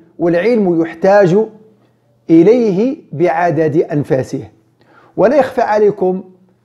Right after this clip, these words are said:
شيخي مصطفى مغني وأساتذتي وطلبة المعهد أن العلم نور، نور للعقول وضياء للحضارات، وقد حث الإسلام على طلبه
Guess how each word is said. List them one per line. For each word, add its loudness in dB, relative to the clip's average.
شيخي 2
مصطفى -2
مغني -2
وأساتذتي -4
وطلبة 0
المعهد -2
أن 0
العلم 2
نور، 2
نور 4
للعقول 0
وضياء 0
للحضارات، -4
وقد -4
حث -4
الإسلام -2
على -4
طلبه -2